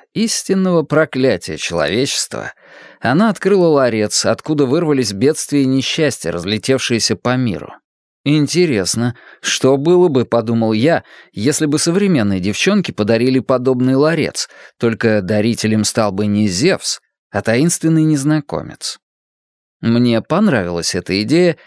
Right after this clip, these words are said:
и я сел писать повесть под названием «Гвенди и ее шкатулка». Если вы спросите, откуда взялось имя Гвенди, я не смогу дать ответ.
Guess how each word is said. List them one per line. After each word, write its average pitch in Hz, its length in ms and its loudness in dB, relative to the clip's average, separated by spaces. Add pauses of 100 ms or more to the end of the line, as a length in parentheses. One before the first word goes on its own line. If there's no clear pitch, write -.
(200)
и 123 80 -4
я 170 160 2
сел 190 340 0
писать 156 480 -2
повесть 156 400 -2
под 120 120 -2
названием 127 580 2
«Гвенди 127 460 2
и 131 200 -2
ее 117 380 2
шкатулка». - 800 -8 (1040)
Если 160 520 2
вы 165 120 0
спросите, 151 540 0
откуда 151 320 -2
взялось 147 460 0
имя 139 180 4
Гвенди, 127 540 0 (440)
я 262 280 2
не 202 100 4
смогу 147 400 0
дать 87 220 -4
ответ. - 640 -8